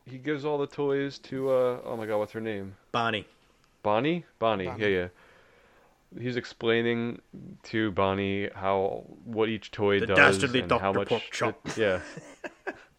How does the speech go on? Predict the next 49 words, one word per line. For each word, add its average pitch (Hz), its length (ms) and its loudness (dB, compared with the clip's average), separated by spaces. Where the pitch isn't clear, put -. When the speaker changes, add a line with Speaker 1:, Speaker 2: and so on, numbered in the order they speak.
Speaker 1:
How 113 180 2
much 120 220 2
he 123 100 -2
mean, 120 400 -4
the 110 160 -2
toy 113 240 -2
means 117 300 -4
to 135 200 -2
him. 139 340 -8
That 117 420 0
got 107 240 2
me 101 240 -4
so 101 240 -2
hard, 98 320 0
too. 110 160 -2
Speaker 2:
That's 120 240 4
great. 143 220 2
Oh, 165 80 12
when 165 160 8
he 147 40 2
gets 151 180 4
Speaker 1:
It's - 40 -6
Speaker 2:
to 147 60 2
Speaker 1:
just, 117 120 0
Speaker 2:
Woody 139 240 6
Speaker 1:
it's 98 120 -4
Speaker 2:
and - 100 -20
she 139 80 -8
Speaker 1:
beautiful. 127 340 2
Speaker 2:
grabs 135 280 6
for 135 100 -4
the 110 80 -4
Woody 135 300 4
and 127 80 0
he 107 80 -4
pulls 135 300 0
Speaker 1:
Yeah, - 40 -18
Speaker 2:
back. 151 280 8
Speaker 1:
yeah. 92 140 6
Speaker 2:
Holy 139 300 0
sh-, - 260 -14
Speaker 1:
And 196 100 2
he 185 40 12
Speaker 2:
yeah. 175 80 10
Speaker 1:
pulls 123 220 4
back. 110 360 8
Speaker 2:
<laughs> - 80 -6
Speaker 1:
Oh. 127 220 4
Speaker 3:
Yeah. 135 240 -10